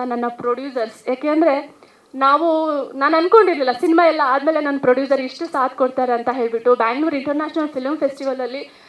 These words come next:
ನಂಗೆ ತುಂಬಾ ಹೆಲ್ಪ್ ಮಾಡಿದ್ದ ದೀಪು ಸರ್ ಅವರಾಗಿರ್ಬೋದು. ಆ ಟೈಮಲ್ಲಿ ನಮ್ಗೆ ಏನೂ ಗೊತ್ತಾಗ್ತಿರ್ಲಿಲ್ಲ, so ತುಂಬಾನೇ ಹೆಲ್ಪ್ ಮಾಡಿದ್ರು. ಎಲ್ಲ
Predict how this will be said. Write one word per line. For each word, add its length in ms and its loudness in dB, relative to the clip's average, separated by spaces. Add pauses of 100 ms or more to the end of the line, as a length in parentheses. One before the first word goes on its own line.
(140)
ನಂಗೆ 200 -4
ತುಂಬಾ 420 2
ಹೆಲ್ಪ್ 220 0
ಮಾಡಿದ್ದ 280 -2 (160)
ದೀಪು 220 -6
ಸರ್ 180 -6
ಅವರಾಗಿರ್ಬೋದು. 680 -4 (340)
ಆ 60 -2
ಟೈಮಲ್ಲಿ 360 4
ನಮ್ಗೆ 280 0
ಏನೂ 320 0
ಗೊತ್ತಾಗ್ತಿರ್ಲಿಲ್ಲ, 680 0 (160)
so 60 -4
ತುಂಬಾನೇ 500 0
ಹೆಲ್ಪ್ 220 -4
ಮಾಡಿದ್ರು. 400 -6 (460)
ಎಲ್ಲ 340 -2